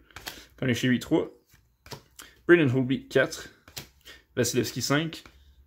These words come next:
Checklist, six. Jake Bischoff, Young Guns, sept.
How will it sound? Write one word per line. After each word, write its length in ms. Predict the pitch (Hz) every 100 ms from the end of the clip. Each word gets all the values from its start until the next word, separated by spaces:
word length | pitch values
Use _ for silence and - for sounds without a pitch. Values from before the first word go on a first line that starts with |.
| - - _ _ _
Checklist, 640 | - 151 151 160 156 - -
six. 520 | - 156 - - - - - _ _ _ _ -
Jake 240 | 139 165
Bischoff, 580 | 131 - 135 151 - -
Young 260 | 127 131 127
Guns, 220 | 143 135
sept. 640 | 117 - 139 180 - -